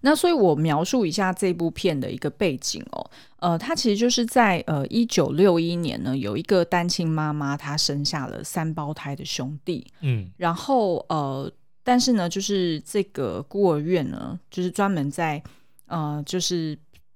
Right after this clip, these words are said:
Speaker 1: 照顾这些孩子，然后并且帮他们中介到所谓养父养母家的这个机构呢，
Speaker 2: 嗯。
Speaker 1: 他就跟一个儿童精神学家叫做，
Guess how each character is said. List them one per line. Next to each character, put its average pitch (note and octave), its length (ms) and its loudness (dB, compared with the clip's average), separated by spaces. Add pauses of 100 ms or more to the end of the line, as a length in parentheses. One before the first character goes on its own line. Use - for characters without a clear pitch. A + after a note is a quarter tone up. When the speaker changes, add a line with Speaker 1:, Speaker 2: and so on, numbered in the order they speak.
(680)
Speaker 1:
照 G#3+ 180 6
顾 G3 160 4
这 F#3 160 2
些 F3+ 140 2
孩 C#3 300 -4
子， - 140 -10
然 A#2+ 120 -6
后 E3 160 -2
并 F#3 260 -4
且 D3 160 -2
帮 E3+ 280 -2
他 E3 160 -8
们 D3 180 -4
中 D#3 260 -2
介 D#3 280 -4
到 D3 360 -2
所 - 180 -12
谓 D#3 240 -2
养 D3+ 220 -6
父 F#3 220 0
养 D3+ 160 -6
母 D#3 180 -8
家 D3 300 -4
的 C#3+ 100 -10
这 D#3+ 140 -8
个 D#3 80 -6
机 - 280 -6
构 F#3 320 2
呢， A1+ 200 -10
Speaker 2:
嗯。 A#2 160 -2 (320)
Speaker 1:
他 A3+ 300 0
就 A3+ 180 4
跟 G3 400 0
一 - 100 -8
个 E3 220 -4
儿 D3+ 160 -2
童 D#3+ 240 -4
精 G3 180 -2
神 C#3 240 -2
学 - 240 -8
家 C#3+ 480 -4
叫 E3+ 160 -2
做， D#3+ 400 -4